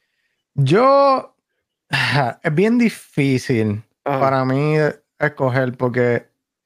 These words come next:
Speaker 1: yo, I've been lucky enough to be in a position de que, pues, eh, por la gran mayoría, I've been able to, como que, conseguir las, las
Speaker 2: Tenerlas
Speaker 1: varias
Speaker 2: todas.
Speaker 1: consolas.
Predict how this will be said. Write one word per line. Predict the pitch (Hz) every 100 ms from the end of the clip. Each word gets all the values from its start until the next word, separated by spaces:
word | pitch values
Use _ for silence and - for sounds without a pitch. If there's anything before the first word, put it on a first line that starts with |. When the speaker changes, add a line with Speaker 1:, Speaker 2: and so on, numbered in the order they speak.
| _ _
Speaker 1:
yo, | 123 135 143 151 143
I've | 139 135 131
been | 151 147 143 143 - _ _ -
lucky | 127 139 151
enough | 139 139 139
to | 139
be | 131
in | 127 127
a |
position | 127 123 123 120 139 143 123
de | 117
que, | 120 117 110
pues, | 110 110 107 - _ _ _ _ _ _ _ _ _ _ _
eh, | 131 131 131 120 - _ _
por | 147 131 123 - _ _ _ _ -
la | 135 131
gran | 131 143
mayoría, | 160 151 156 160 160 -
I've | 143 139 123
been | 143 135
able | 139 156
to, | 143 160 147 135 - _ _ _ _
como | 135 127
que, | 127 123 120 -
conseguir | 127 123 123 123
las, | 147 - - 247
las | 175 175
Speaker 2:
Tenerlas | 139 143 196
Speaker 1:
varias | 202
Speaker 2:
todas. | 156 202 -
Speaker 1:
consolas. | 202 202